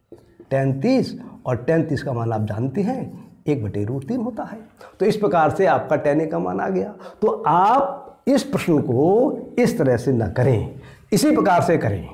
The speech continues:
ये procedure तो आपको हमने component of dividend योगांतर नियम को स्पष्ट करने के लिए समझाने का प्रयास किया है। इस नियम को आप प्रयोग इस प्रश्न के अंदर ना करें,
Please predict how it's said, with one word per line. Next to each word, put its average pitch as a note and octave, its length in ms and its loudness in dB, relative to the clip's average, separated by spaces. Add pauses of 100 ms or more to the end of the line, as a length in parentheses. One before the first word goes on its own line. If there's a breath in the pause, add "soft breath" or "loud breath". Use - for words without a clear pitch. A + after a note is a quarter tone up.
(480 loud breath)
ये A3+ 300 4
procedure F#3 580 4
तो F3 140 0 (180)
आपको D3+ 520 2
हमने C#3 760 2 (240 loud breath)
component F#3 540 2
of D#3+ 80 4
dividend B2+ 600 2 (600 loud breath)
योगांतर E3 640 2
नियम F3+ 340 2
को F3 160 2 (560 loud breath)
स्पष्ट - 520 0
करने E3+ 380 2
के E3 180 0
लिए D3+ 220 2
समझाने C#3+ 460 0
का C3+ 140 -2
प्रयास A#2+ 340 -2
किया C#3+ 240 2
है। F#3 600 0
इस G#3 180 2
नियम C#3 280 2
को - 180 -2 (160)
आप C#3 240 -2
प्रयोग F#3+ 640 -2
इस C#4+ 200 2
प्रश्न G3 340 0
के F#3 80 0
अंदर C#3 180 2
ना A#2 140 2
करें, A#2+ 360 -2